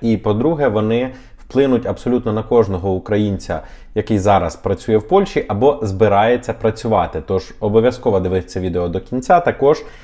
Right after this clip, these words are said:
е, став йому лайки і пиши в коментарі, з якого міста ти це дивишся. Отже, президент Польщі Анджей Дуда вже підписав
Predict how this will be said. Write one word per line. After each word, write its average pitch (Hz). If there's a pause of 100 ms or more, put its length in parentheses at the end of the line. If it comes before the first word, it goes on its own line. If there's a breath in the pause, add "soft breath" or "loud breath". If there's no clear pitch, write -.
(260 loud breath)
е, 98
став 127
йому 117
лайки 151
і 113
пиши 117
в -
коментарі, 107
з 92
якого 104
міста 101 (240)
ти 90 (500 soft breath)
це 92
дивишся. 82 (160)
Отже, 85 (1040)
президент 123
Польщі 131
Анджей 110
Дуда 123
вже 101
підписав 117